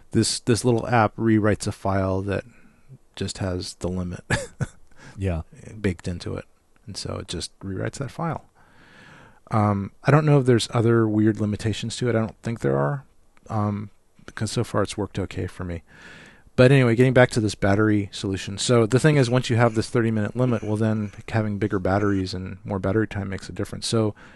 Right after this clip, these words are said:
Speaker 1: yeah, I used this rig that I created, and it worked really well. But then the other day, and I, and I'd seen the solution before, the other day on B and H, they ac-, were actually having one of their flash sales.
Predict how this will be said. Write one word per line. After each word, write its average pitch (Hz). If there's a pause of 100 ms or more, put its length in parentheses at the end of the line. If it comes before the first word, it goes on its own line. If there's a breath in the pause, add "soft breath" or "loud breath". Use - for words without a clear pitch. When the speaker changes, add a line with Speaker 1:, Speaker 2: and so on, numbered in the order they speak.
Speaker 1:
yeah, 127
I 117
used 131
this 131
rig 120
that 113
I 110
created, 107
and 110
it 127
worked 156
really 123
well. 95 (560 loud breath)
But 131
then 147
the 135
other 127
day, 110 (140)
and 127
I, 120
and 123
I'd 131
seen 160
the 139
solution 117
before, 107
the 117
other 120
day 117
on 101
B 110
and 101
H, 104
they 101
ac-, 98
were 110
actually 107
having 107
one 98
of 92
their 87
flash 98
sales. 131